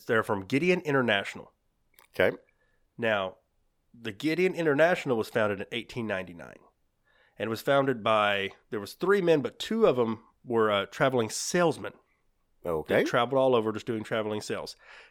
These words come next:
Speaker 1: Couldn't really find what they were sales into, but, uh, that had nothing to do with them starting the ministry.
Speaker 2: General goods.
Speaker 1: General goods, let's say.
Speaker 2: Okay.
Speaker 1: So these two men end up at a hotel and have to share a room.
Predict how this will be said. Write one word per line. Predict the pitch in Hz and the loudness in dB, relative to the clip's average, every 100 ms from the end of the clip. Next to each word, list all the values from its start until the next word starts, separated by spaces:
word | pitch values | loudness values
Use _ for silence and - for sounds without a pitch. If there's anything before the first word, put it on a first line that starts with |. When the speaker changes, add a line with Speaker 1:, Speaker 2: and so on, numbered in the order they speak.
| _ | _
Speaker 1:
Couldn't | 156 156 | -2 0
really | 156 143 | 2 4
find | 135 135 127 | 6 4 4
what | 113 113 | 2 0
they | 117 | 0
were | 113 110 | 0 -2
sales | - 110 104 101 | -2 0 0 -2
into, | 98 95 107 101 | -8 -8 -6 -4
but, | 95 95 90 | -2 -2 -2
uh, | 113 101 | -2 0
that | 101 | 0
had | 104 | 0
nothing | 110 123 131 127 | 2 2 2 0
to | |
do | 113 117 | 0 0
with | 110 107 - | 2 0 -2
them | 110 107 107 107 | -2 -2 -2 -6
starting | - 113 104 | -4 -2 -2
the | 98 95 | -2 -4
ministry. | 104 123 - - - 98 | 0 -2 -2 -12 -14 0
Speaker 2:
General | 120 131 110 | 4 4 2
goods. | - - - - - | 0 -4 -4 -10 -10
Speaker 1:
General | - 170 160 | -2 4 4
goods, | 131 98 - | 4 -2 -10
let's | 85 - | -12 -6
say. | |
Speaker 2:
Okay. | - 101 - _ _ _ _ _ _ _ _ _ | 0 -2 -2 _ _ _ _ _ _ _ _ _
Speaker 1:
So | - | -4
these | 139 175 | -2 -2
two | 190 | 2
men | 170 147 | 2 4
end | 127 | 2
up | 147 | 2
at | 170 | 2
a | |
hotel | 143 175 185 117 101 101 _ - | 0 -2 0 0 0 -4 _ -6
and | 120 | -4
have | 120 | -2
to | 131 | -2
share | - 117 | 0 2
a | 110 | 4
room. | 117 90 | 2 0